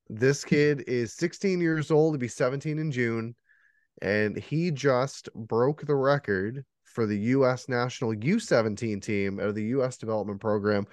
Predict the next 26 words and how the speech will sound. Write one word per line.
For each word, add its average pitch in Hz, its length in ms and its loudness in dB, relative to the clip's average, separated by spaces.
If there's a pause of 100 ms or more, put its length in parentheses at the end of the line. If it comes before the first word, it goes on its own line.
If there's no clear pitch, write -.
(180)
And - 100 -4
I'm 262 80 6
gonna 277 120 6
give 151 80 6
a 131 40 2
shout 127 300 2
out 113 100 2
the 110 100 -6
U 110 140 0
S 104 120 -6
development 92 400 -4
program. 95 440 -2 (220)
They 170 160 2
have, 151 300 2 (720)
they 165 100 6
have 147 240 2
brought 123 300 4
in 107 200 0
some 95 420 -6
incredible 117 920 0
young 101 320 -2
talent 92 640 -6
over 98 260 -2
the 90 80 -4
last, 90 460 -8 (800)
say, 92 300 -2